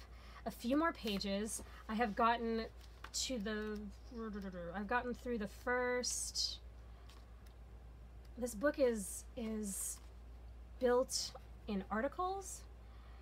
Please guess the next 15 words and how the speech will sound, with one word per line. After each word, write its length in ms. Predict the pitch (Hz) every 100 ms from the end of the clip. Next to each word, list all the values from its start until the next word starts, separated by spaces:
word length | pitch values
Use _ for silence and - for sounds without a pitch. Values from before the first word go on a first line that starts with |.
| - - -
and, 580 | 220 220 214 208 202 196
um, 580 | 220 208 196 190 185 196 - - -
so 140 | -
the 80 | 220
first 320 | - 277 277
chapter 340 | - 254 - 202
is 140 | 190
just, 300 | 233 - - -
each 240 | - 311 -
chapter 320 | 285 254 214
is 80 | 202
a 60 |
series 320 | 202 240 202 185
of 60 |
articles. 580 | 180 196 180 170 190 -